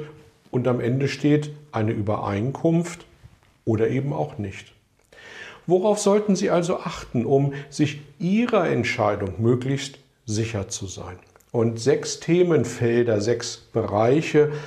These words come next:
sechs Ideen möchte ich Ihnen im Folgenden mitgeben. Der erste Tag im neuen Job. Alles einmal auf Null gesetzt.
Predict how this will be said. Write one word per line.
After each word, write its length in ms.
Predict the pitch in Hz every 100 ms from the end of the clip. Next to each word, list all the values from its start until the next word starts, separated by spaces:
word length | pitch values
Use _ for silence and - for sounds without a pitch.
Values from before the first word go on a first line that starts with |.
| - -
sechs 380 | - 120 -
Ideen 760 | - 123 110 120 131 123 101 98 - -
möchte 340 | 110 110 -
ich 220 | 113 110
Ihnen 380 | 117 107 107 110 - -
im 140 | 123
Folgenden 640 | 120 - 107 104 104 113 104
mitgeben. 500 | 95 - 85 90 - - _ _ _ _ _ _ _ _ _ - - _ -
Der 140 | 160
erste 360 | 226 214 - 214
Tag 320 | - 151 151
im 160 | 143 127
neuen 320 | 120 117 117
Job. 240 | 98 87 - - - _ _ _
Alles 640 | 135 147 180 196 196 - - -
einmal 420 | 123 135 139 131
auf 260 | 139 135 -
Null 260 | 113 101
gesetzt. 520 | 90 92 - - -